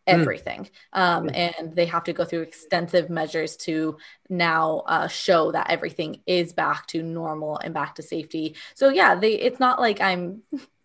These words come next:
Speaker 2: getting raw milk from someone who squeezed it into their tin and then, you know,
Speaker 1: <laughs>
Speaker 2: passing it to my door. Like,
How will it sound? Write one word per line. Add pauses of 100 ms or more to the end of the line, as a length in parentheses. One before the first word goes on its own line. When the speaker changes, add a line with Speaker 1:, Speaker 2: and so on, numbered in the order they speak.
(140)
Speaker 2:
getting
raw
milk
from
someone
who
squeezed
it
into
their
tin
and
then, (220)
you
know, (100)
Speaker 1:
<laughs>
Speaker 2:
passing
it
to
my
door.
Like,